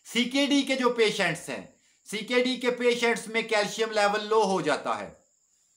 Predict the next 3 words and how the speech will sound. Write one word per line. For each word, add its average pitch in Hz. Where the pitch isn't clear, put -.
बाज 214
मरीजों 214
में 220